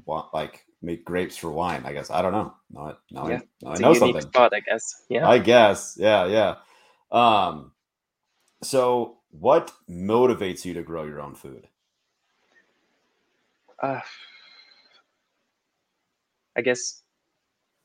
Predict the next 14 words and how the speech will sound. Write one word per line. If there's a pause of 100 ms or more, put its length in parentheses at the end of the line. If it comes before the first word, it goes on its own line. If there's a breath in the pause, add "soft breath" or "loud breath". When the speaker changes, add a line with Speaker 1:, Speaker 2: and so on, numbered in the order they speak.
(600)
Speaker 2:
it's
always
been
interesting,
like, (120)
being
able
to
sort
of (400)
design
and
guide
systems,